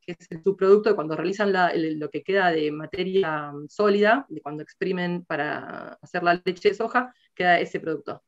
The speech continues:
Una parte está hidrolizada, la otra está hecha un polvito, se lo aplicamos al suelo y lo observamos durante ochenta días.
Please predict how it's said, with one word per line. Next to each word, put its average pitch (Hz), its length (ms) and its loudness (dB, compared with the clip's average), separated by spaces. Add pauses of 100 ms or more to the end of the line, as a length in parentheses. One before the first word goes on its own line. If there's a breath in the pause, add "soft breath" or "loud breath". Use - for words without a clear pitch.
(400)
Una 220 160 4
parte 208 160 0
está 196 140 -2
hidrolizada, 269 760 2
la 170 80 -10
otra 175 220 -12
está 180 160 -6
hecha 180 180 -6
un 208 60 -4
polvito, 277 500 2
se - 160 -12
lo 156 60 -8
aplicamos 208 400 -2
al 196 80 2
suelo 247 180 2
y - 20 4
lo 226 60 6
observamos 190 460 0
durante 165 260 -4
ochenta 180 340 -2
días. 156 440 -2